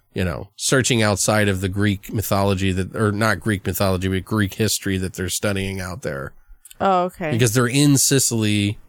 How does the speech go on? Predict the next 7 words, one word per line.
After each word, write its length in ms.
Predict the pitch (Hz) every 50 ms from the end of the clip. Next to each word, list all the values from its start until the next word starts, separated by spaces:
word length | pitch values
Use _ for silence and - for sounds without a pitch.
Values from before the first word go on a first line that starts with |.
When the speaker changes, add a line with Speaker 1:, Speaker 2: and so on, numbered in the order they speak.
| - _ - 117
Speaker 1:
doing 360 | 110 120 120 113 110 110 101
Greek 600 | 98 107 110 117 117 110 101 - - - - - _ _ _ _ _ -
Speaker 2:
Archi- 340 | - 196 202 190 - 196 180 - - -
Speaker 1:
L- 80 | - 131
Speaker 2:
architecture, 680 | - - - 208 - - 208 185 180 - - 202 190
not 180 | 208 233 226
arch- 200 | 120 147 190 202